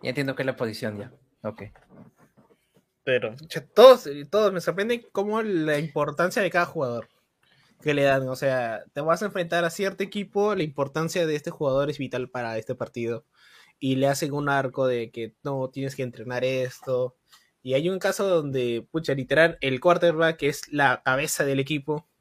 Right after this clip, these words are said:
Speaker 2: literal, le, le rompen el brazo, y se quedan sin, sin, este, sin mente, donde el running back tiene que, tiene que, ah, este, tomar el,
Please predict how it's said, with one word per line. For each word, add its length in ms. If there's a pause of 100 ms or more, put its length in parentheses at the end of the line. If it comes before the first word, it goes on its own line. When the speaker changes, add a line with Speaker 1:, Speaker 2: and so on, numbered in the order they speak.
(500)
Speaker 2:
literal, 480
le, 180 (220)
le 180
rompen 400
el 140
brazo, 480 (500)
y 200
se 140
quedan 320
sin, 520 (720)
sin, 300
este, 480 (400)
sin 180
mente, 540 (680)
donde 240
el 140
running 260
back 140
tiene 180
que, 340
tiene 280
que, 420
ah, 160
este, 380
tomar 320
el, 420